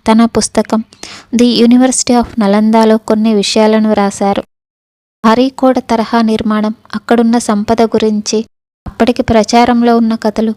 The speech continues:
ఖిల్జీ ముఠాను దారికి పురికొల్పి ఉండొచ్చని రాశారు. నలందపై దండయాత్ర ఎందుకు జరిగిందో ఖచ్చితమైన కారణం చెప్పడం కష్టమని అక్కడి మ్యూజియం డైరెక్టర్ చెప్పారు. నలంద వద్ద తవ్వకాల్లో దొరికిన మూడు వందల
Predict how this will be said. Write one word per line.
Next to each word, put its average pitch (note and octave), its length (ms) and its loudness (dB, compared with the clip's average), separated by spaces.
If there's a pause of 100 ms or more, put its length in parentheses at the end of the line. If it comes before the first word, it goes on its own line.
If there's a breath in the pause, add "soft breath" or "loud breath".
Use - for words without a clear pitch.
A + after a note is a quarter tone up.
ఖిల్జీ G#3+ 340 2
ముఠాను A3 460 0 (100)
దారికి G#3 440 0
పురికొల్పి A3+ 760 0
ఉండొచ్చని G#3+ 640 -2
రాశారు. G#3 520 -2 (880 loud breath)
నలందపై C4 600 4
దండయాత్ర A3+ 720 0
ఎందుకు A3 360 -4
జరిగిందో A3 540 -2
ఖచ్చితమైన A#3 680 -2
కారణం G#3+ 380 -2
చెప్పడం G#3+ 440 -2
కష్టమని G#3+ 640 -6
అక్కడి A3 280 -4
మ్యూజియం G#3+ 440 0
డైరెక్టర్ G#3 640 -2
చెప్పారు. G3+ 380 -10 (600)
నలంద A3+ 380 2
వద్ద B3 280 0
తవ్వకాల్లో A#3+ 640 -2
దొరికిన A3 460 -2
మూడు G#3+ 260 2
వందల A3+ 300 2